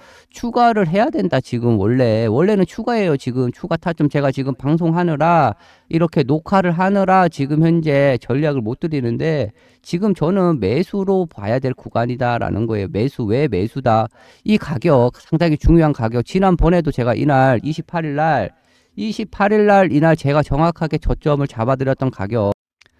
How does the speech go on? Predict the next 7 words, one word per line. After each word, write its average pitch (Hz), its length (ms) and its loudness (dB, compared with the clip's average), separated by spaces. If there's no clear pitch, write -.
자, 113 240 -6
이렇게 220 640 -2
전략을 131 720 -4
그날에 113 360 -6
드렸었죠. 160 580 -6
보세요. 160 520 0
이거 160 320 -4